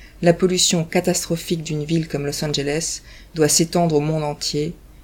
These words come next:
si les éléments naturels doivent être empoisonnés, la vie sauvage détruite,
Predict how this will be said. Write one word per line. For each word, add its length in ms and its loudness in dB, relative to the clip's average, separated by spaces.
si 160 0
les 200 6
éléments 260 4
naturels 480 0
doivent 240 -2
être 300 -6
empoisonnés, 760 -4
la 100 4
vie 120 0
sauvage 500 0
détruite, 580 -6